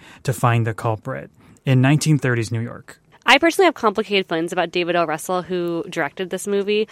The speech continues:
Speaker 2: On one hand, I really like a lot of his movies, but on the other hand, he is a director who has some pretty serious abuse allegations against him.
Speaker 1: You know, Sam, I, I totally agree, and I think people who come into watching this film should definitely know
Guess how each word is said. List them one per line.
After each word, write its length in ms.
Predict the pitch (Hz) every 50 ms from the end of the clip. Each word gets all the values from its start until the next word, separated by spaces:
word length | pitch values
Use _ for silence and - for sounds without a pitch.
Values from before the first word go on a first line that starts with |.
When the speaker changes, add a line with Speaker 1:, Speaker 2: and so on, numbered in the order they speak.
| - - - - - 226
Speaker 2:
On 140 | 233 233
one 140 | 240 240 240
hand, 280 | 240 262 240 233 226 - - -
I 60 | 196
really 220 | 202 202 226 240 226
like 260 | 214 233 285 302 -
a 60 | 233
lot 180 | 214 196 180 180
of 80 | 175
his 180 | 165 175 165 -
movies, 380 | 175 165 160 156 165 165 170 -
but 80 | -
on 80 | 196 202
the 80 | 202
other 140 | 202 202 208
hand, 320 | 196 208 214 208 208 208 190
he 320 | - - 214 208 208 -
is 100 | 214 208
a 60 | 214 190
director 380 | - 190 170 175 _ - 220
who 120 | 214 220 208
has 280 | 190 185 185 185 185
some 180 | - - 220 214
pretty 260 | - - 226 240 254
serious 520 | 254 - - 214 214 208 208 214 208 - -
abuse 340 | 202 180 175 202 269 - -
allegations 640 | 156 151 143 147 - - 147 - - 143 143 -
against 420 | 147 147 - 131 120 - - - -
him. 320 | 147 - - - - 170 - _ _ _ _
Speaker 1:
You 100 | - 135
know, 100 | 139 147
Sam, 460 | 135 - 156 156 160 170 180 - - _ -
I, 320 | 139 135 127 120 117 117 127 -
I 80 | 135
totally 340 | 127 - - 147 135 131 139
agree, 460 | 135 127 123 127 123 123 135 156 170 -
and 80 | 139
I 80 | 127 123
think 220 | - - 120 120
people 400 | - 139 135 - - 147 143 127
who 300 | 101 131 127 123 123 120
come 260 | - - - 139 131 131
into 320 | 127 131 127 - 131 120
watching 340 | 113 113 117 110 - 143 147
this 180 | 151 156 -
film 480 | - - - 151 156 170 180 202 220 220 - - - -
should 200 | - - 147 123
definitely 520 | 107 135 117 - 127 123 127 123 117 120 120
know 520 | 117 113 107 110 117 120 131 147 160 160